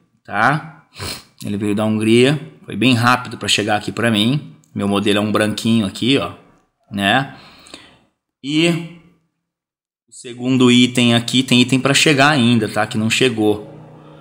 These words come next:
Foi as baterias, eles, que seria essa,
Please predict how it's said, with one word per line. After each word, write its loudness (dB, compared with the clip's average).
Foi 2
as 2
baterias, 4
eles, -2
que -6
seria 2
essa, 0